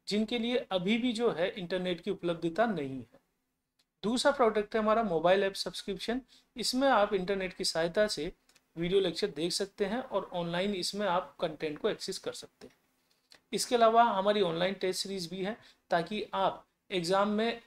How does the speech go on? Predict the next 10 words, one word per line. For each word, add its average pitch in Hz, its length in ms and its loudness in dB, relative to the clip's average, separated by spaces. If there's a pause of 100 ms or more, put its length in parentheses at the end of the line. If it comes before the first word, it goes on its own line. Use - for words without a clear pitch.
अपनी 190 380 -2 (440)
तैयारी 185 340 4
का 208 120 2
लेवल 190 360 2
जांचने 170 420 0
के 165 140 -6
लिए 156 320 -4 (260)
आप 202 320 2
टेस्ट 185 240 0
दें, 220 280 0